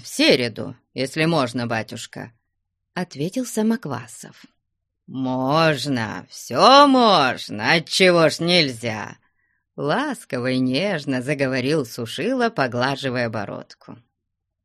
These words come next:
«Чем скорее, тем лучше! И для нас способнее, и для вас приятнее!»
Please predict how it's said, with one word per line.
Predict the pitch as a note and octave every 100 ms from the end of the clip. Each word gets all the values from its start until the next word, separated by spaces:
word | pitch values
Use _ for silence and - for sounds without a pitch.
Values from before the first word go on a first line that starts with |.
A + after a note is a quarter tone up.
| _ _ _ _ _
«Чем | - - A4+ F4+ C#4+
скорее, | A#3 - F#3 F3+ G#3 F3
тем | D#3 D#3+ D3
лучше! | D#3 F#3+ D3 - - - - C3+ _ _ _ _ _ _ _
И | - E3 D3
для | C3 B2 G2+
нас | A2+ D#3 A3+ -
способнее, | - A3 G3+ - F#3+ F3 E3 E3 D3+ C#3 C#3+ _ _ _ _ _ -
и | - C5 A#4+
для | F4 G#3 D3+
вас | B2+ D#3+ B3 -
приятнее!» | - G3+ F#3+ F#3 F3 E3 - D#3+ C#3+ C3+ C3+